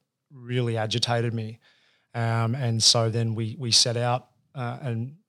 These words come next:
you know, my team set out on a mission, you know, to, to develop our own offer. So now across our business units and our brands, the process of injection molding is somewhat diluted into actually what those products are doing. So,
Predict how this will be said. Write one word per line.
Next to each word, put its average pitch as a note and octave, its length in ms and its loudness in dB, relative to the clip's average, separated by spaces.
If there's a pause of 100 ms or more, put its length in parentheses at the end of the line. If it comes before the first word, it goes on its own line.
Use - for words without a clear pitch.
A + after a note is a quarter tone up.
(100)
you B2 80 -18
know, A2+ 160 -2
my A#2 200 0
team B2 260 2
set A#2+ 220 2
out A#2+ 120 2
on A#2 120 0
a A2 40 -2
mission, A#2+ 460 0 (260)
you B2+ 120 -18
know, A#2 100 -6
to, A#2 260 -2
to - 140 -2
develop B2 400 0
our A#2 180 0
own A#2 220 0
offer. C#3+ 240 -2
So C3+ 220 6
now D3+ 380 0 (440)
across - 340 6
our C3 100 6
business A#2+ 460 6
units A#2+ 680 4 (200)
and A#2+ 140 -2
our A#2 140 0
brands, A#2+ 800 2 (100)
the C3 100 -6
process F3+ 520 6
of C3+ 80 4
injection B2 440 4
molding A#2+ 320 2
is A2+ 140 2
somewhat B2+ 340 2
diluted A#2+ 720 -2 (500)
into A#2+ 280 2
actually A#2+ 320 2
what C3 220 -4
those A#2 160 -2
products A#2 360 0
are A2+ 80 -6
doing. A2+ 360 0
So, A2+ 480 0